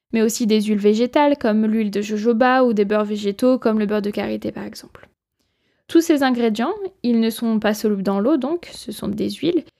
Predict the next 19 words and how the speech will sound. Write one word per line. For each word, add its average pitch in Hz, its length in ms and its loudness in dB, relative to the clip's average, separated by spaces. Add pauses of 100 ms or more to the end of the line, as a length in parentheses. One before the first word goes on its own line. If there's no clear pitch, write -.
(280)
On 240 80 4
dit 247 140 4
que - 60 -12
ce 247 120 6
sont 247 160 2
des 233 180 4
ingrédients 220 380 0
liposolubles, 214 720 2
ils 233 80 4
font 220 120 -2
partie 208 280 -2
de 240 40 2
la 208 100 2
phase 208 280 0
grasse 233 580 0
de 233 160 4
la 208 140 0
crème 220 220 -2
hydratante. 214 580 -8